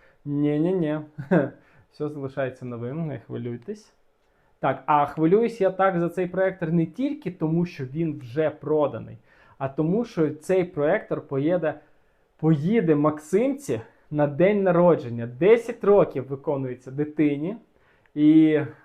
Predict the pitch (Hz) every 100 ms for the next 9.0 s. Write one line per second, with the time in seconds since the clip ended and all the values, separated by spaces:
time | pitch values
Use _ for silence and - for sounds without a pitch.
0 | - 135 170 220 160 139 170 180 147 147
1 | 139 120 113 120 147 196 220 151 143 135
2 | 135 135 131 147 131 160 233 220 - 151
3 | 135 143 202 - 139 135 139 165 - 143
4 | 147 247 269 240 - 175 170 - - -
5 | - 156 156 185 180 240 233 180 170 185
6 | 170 160 208 175 170 - _ - 180 -
7 | 214 175 180 - - - 180 - 277 -
8 | 151 170 175 175 - 151 - 165 139